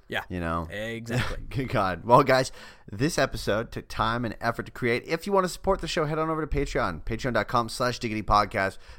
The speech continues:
Speaker 2: Become a patron over there. You can also support the show by heading on over to audibletrial dot com slash diggity.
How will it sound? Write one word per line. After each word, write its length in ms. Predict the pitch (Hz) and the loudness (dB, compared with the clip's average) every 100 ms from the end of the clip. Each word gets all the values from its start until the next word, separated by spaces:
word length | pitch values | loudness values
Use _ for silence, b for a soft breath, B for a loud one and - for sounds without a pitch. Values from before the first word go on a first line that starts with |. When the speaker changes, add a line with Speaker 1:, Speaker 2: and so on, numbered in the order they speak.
| - | -8
Speaker 2:
Become 180 | - | -4
a 80 | 98 | -2
patron 320 | 107 98 - | 0 -2 -2
over 140 | 87 82 | -4 0
there. 120 | 92 | 0
You 140 | 87 | -2
can 120 | 90 107 | -4 -6
also 380 | 87 160 196 175 | 4 4 4 -2
support 500 | - - 180 175 - | -4 8 8 8 2
the 80 | 110 | -6
show 380 | - 151 127 B B B | 2 4 4 B B B
by 80 | 123 | -2
heading 220 | 135 135 123 | 0 0 0
on 80 | |
over 280 | 127 123 117 | 0 0 0
to 120 | 110 | -2
audibletrial 800 | 101 101 104 107 - 90 90 85 - 82 | 0 0 0 -2 -4 0 0 -2 -8 -8
dot 240 | 85 85 - | -6 -6 -6
com 320 | 95 82 76 b b b - | -6 -6 -8 b b b -18
slash 600 | - - - 95 110 - | -16 -12 -4 -2 -2 -4
diggity. 480 | 80 76 71 69 | -8 -8 -10 -12